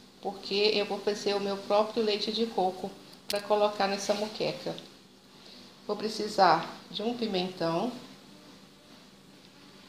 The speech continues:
coentro, limão pra deixar o peixe na marinada, dois tomates, duas cebolas, pimenta, o meu coloral.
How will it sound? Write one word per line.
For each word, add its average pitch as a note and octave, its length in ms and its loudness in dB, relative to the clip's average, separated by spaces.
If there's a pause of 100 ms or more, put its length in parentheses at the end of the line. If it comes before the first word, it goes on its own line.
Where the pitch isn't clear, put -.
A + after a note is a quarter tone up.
(400)
coentro, A#3 720 4 (1400)
limão A3+ 520 2
pra G#3 140 -2
deixar F#3+ 360 2
o F3+ 100 -2
peixe F3+ 340 2
na F3 80 -4
marinada, F3 800 0 (1040)
dois G3 240 0
tomates, G3+ 720 4
duas F#3 280 0
cebolas, G3+ 880 0 (800)
pimenta, G3+ 760 2 (1800)
o A3 100 -4
meu A3+ 200 8
coloral. A3 800 12